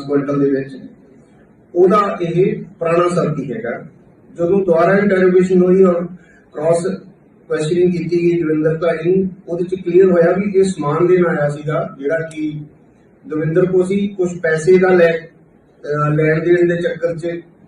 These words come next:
ਉਹ ਸਮਾਨ ਵਾਪਸ ਚੱਕਣ ਆਇਆ ਸੀ ਇਹਦੇ ਕੋਲੋਂ। ਤਾਂ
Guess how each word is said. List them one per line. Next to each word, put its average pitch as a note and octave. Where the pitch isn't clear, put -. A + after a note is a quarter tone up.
ਉਹ F3
ਸਮਾਨ F3
ਵਾਪਸ F#3
ਚੱਕਣ F#3
ਆਇਆ C3
ਸੀ A#2+
ਇਹਦੇ B2
ਕੋਲੋਂ। G#2+
ਤਾਂ E3